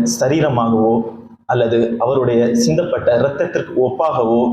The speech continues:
ஏற்றுக்கொண்டு உணர்ந்தவர்களாக இது மாறுகிறதே தவிர, நாம் ஏற்றுக்கொண்டு அதை உணர்ந்து, உணர்ந்தவர்களாக இணையும் பொழுது இது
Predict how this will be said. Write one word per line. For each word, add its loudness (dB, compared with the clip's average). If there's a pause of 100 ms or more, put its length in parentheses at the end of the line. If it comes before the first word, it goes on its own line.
(720)
ஏற்றுக்கொண்டு 0 (280)
உணர்ந்தவர்களாக 0 (320)
இது 0
மாறுகிறதே 2
தவிர, 2 (920)
நாம் 0
ஏற்றுக்கொண்டு 2 (320)
அதை -2 (140)
உணர்ந்து, 2 (100)
உணர்ந்தவர்களாக 2 (160)
இணையும் 0
பொழுது 0 (140)
இது 0